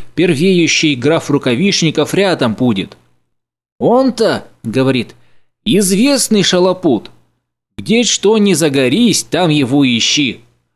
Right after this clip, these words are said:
А у тебя, говорит, наследник скоро появится. Матушка-то наша, Татьяна Фёдоровна, тяжелая уже. Так ему что, сиротой расти?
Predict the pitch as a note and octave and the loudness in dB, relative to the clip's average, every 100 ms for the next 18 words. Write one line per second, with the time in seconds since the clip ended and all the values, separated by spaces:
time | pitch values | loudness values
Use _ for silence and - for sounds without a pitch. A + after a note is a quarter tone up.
0 | _ - C3 C#3+ D#3 C#3+ A3+ C#3+ - A2+ | _ -2 0 2 0 0 0 -2 -6 -4
1 | B2 A2 - _ _ _ - A2 D3+ - | -2 -2 -8 _ _ _ -4 -2 0 0
2 | E3 C4+ A#3 G3 - - E3 D3 C#3+ B2+ | 0 0 2 0 -2 -2 0 0 0 0
3 | C#3 B2 G#2+ - G2 - _ _ A#2 G3+ | 0 0 -2 -4 -8 -12 _ _ -2 0
4 | B3+ E3 - C3 A#2+ B2 C#3 B2 G#2+ G#2 | 0 -2 -2 -4 -2 -2 0 -2 -4 -6
5 | A2 G#3 A3+ A3 - A#3 A3 F3+ D3+ C#3+ | -2 0 0 0 0 0 2 2 0 0
6 | A#2+ G2 _ _ _ _ - - F#3+ F3 | -2 -2 _ _ _ _ -8 -2 0 2
7 | A#3 A3 F#3+ D#3+ B2 B2 F2+ - _ _ | 2 4 4 2 2 0 -4 -6 _ _
8 | _ _ - G#3 G#3 D3+ G3 G#3 F#3+ - | _ _ -4 -4 -2 -2 2 2 0 -4
9 | B2 F2+ - _ - A#3 C4+ A#3+ - D#3 | -4 -6 -8 _ -6 0 2 0 0 0
10 | D3+ C#3+ - G#2 | 0 -2 -4 -6